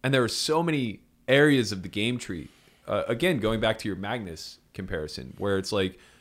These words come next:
just taking simple loss leaders can trigger an identification from a studied opponent of, like, "Oh, that's a huge mistake.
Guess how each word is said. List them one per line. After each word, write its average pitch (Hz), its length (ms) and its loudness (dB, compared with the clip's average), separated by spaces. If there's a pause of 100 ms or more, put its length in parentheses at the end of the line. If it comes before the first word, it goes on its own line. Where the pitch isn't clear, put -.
(100)
just 160 300 2
taking 170 320 0
simple 143 360 0
loss 95 300 0
leaders 160 420 -4 (680)
can 143 180 4
trigger 127 640 2 (280)
an 127 80 4
identification 127 760 4
from 101 160 -2
a 95 40 -4
studied 107 360 -2
opponent 101 400 4
of, 95 180 -4
like, 85 300 0
"Oh, 113 100 6
that's 101 220 0
a 95 40 -10
huge 98 240 -4
mistake. 87 540 -4